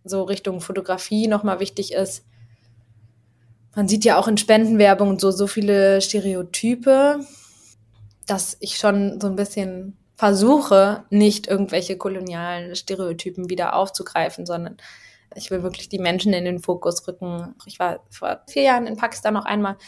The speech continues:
und da habe ich den Arbeitern zum Beispiel so kleine Einwegkameras gegeben und dann sollten die selber, äh, ihre Fabrik zeigen und so einfach die deutschen Kunden sozusagen, den, den deutschen, ja,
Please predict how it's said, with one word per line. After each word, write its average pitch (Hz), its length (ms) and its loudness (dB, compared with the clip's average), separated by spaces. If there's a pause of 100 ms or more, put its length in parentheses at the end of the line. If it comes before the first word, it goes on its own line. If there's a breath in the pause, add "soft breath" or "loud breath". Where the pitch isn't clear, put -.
(280 loud breath)
und 190 80 0
da 196 60 8
habe 190 80 6
ich 190 60 0
den 202 140 4
Arbeitern 196 460 4
zum 202 100 -2
Beispiel 185 260 4
so 180 80 -4
kleine 180 340 -2
Einwegkameras 185 760 -4
gegeben 180 400 -10
und 160 100 -10
dann 165 140 -4
sollten 180 260 -2
die 180 100 -8
selber, 185 520 0 (500 soft breath)
äh, 180 240 0
ihre 190 160 -2
Fabrik 202 480 -4
zeigen 180 400 2
und 180 320 -12 (420)
so 190 260 4 (360)
einfach 202 460 2 (580)
die 214 140 0
deutschen 220 480 4
Kunden 226 380 2
sozusagen, 185 360 -4
den, 180 120 -6 (200)
den 196 240 -4
deutschen, 196 580 -6 (560 soft breath)
ja, 208 220 0